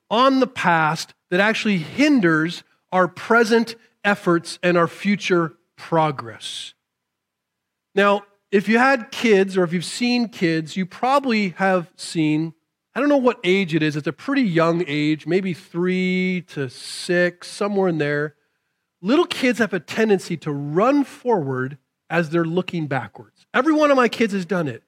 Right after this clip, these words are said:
It's weird. Like, what? No, don't do that. Like, you see them start running full speed, like, "Hey, Dad, don't really." And then it, bam, they hit something or they trip, 'cause that's what they do.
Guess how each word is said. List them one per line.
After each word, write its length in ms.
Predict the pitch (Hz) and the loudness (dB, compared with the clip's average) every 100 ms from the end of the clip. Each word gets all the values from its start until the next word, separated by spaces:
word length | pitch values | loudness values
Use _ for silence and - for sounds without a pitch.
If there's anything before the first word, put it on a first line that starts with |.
| _ _ _ _ _ - | _ _ _ _ _ -2
It's 300 | 254 - - _ _ _ | -2 -2 -12 _ _ _
weird. 880 | 175 190 247 294 311 330 349 330 254 - | -6 0 4 4 4 4 2 -2 -10 -8
Like, 140 | 196 | -8
what? 320 | 180 269 311 277 | -4 -4 -4 -2
No, 140 | 311 359 | 2 2
don't 180 | 359 320 | 2 4
do 140 | 381 | 4
that. 240 | 381 - | 2 2
Like, 140 | 190 196 | 0 2
you 80 | 226 | 0
see 180 | - | 2
them 80 | 302 | 0
start 200 | 269 262 | 2 0
running 360 | 196 269 311 247 | 2 2 4 0
full 280 | - 311 294 | 2 0 2
speed, 180 | - 330 | 2 2
like, 180 | 240 | 2
"Hey, 320 | - - 359 415 | -2 0 2 4
Dad, 200 | 427 453 | 4 4
don't 160 | 427 | 6
really." 340 | 427 453 453 247 | 6 6 4 4
And 120 | 208 | 4
then 180 | 240 208 | 6 4
it, 200 | 190 - - - | 0 -10 -12 -2
bam, 400 | 311 349 247 165 | 2 4 2 2
they 100 | 175 | 2
hit 160 | 247 - | 2 2
something 480 | - - - 277 208 | -2 -2 2 2 2
or 40 | - | -2
they 60 | |
trip, 640 | - - 285 277 269 269 - _ _ _ _ _ | -8 -4 2 4 4 -2 -20 _ _ _ _ _
'cause 100 | - | 0
that's 140 | 262 277 - | 0 0 0
what 200 | 285 277 | 0 2
they 120 | 220 | 0
do. 540 | 190 349 339 147 113 | 2 0 2 -2 -4